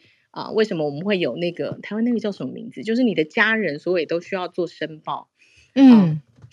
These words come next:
Speaker 1: 申报财产嘛，然后有没有你的家人从事什么样的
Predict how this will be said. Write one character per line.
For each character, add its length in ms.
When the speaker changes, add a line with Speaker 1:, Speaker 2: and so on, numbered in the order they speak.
Speaker 1:
申 160
报 100
财 220
产 180
嘛， 220
然 120
后 160
有 140
没 120
有 120
你 80
的 140
家 180
人 180
从 220
事 120
什 140
么 80
样 240
的 240